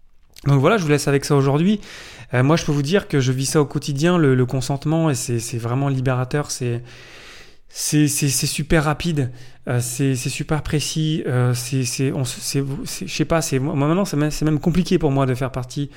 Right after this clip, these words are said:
de, euh, discussions lorsque, euh, on est dans le consensus.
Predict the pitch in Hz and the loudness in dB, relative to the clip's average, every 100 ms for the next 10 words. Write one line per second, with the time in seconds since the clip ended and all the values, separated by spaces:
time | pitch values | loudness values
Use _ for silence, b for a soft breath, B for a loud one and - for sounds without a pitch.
0 | B B B 120 123 127 - 120 123 123 | B B B 0 2 4 2 -2 -2 -4
1 | 123 139 135 143 123 127 127 - 120 117 | -4 -2 -2 -2 0 0 0 -4 -4 -4
2 | B B B B 117 113 123 123 120 123 | B B B B -2 2 4 4 2 0
3 | 123 120 117 113 - | 0 -4 -4 -6 -10